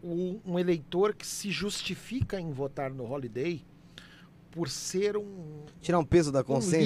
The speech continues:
Speaker 1: lixo.
Speaker 2: talvez?
Speaker 1: Não, por ser um lixo. O cara sabe que ele tá fazendo de errado, mas ele usa aquilo pra se justificar. É, é,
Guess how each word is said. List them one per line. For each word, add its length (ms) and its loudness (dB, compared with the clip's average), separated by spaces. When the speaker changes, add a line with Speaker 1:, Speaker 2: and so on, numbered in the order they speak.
Speaker 1:
lixo. 140 2
Speaker 2:
talvez? 260 0
Speaker 1:
Não, 40 -4
por 80 -10
ser 180 -6
um 120 -4
lixo. 380 0
O 40 -8
cara 240 -2
sabe 380 -4
que 100 -10
ele 140 -4
tá 100 -4
fazendo 280 -6
de 80 -4
errado, 480 -6
mas 200 -4
ele 200 2
usa 320 0
aquilo 360 -6
pra 120 -6
se 160 -4
justificar. 800 -6
É, 220 0
é, 120 0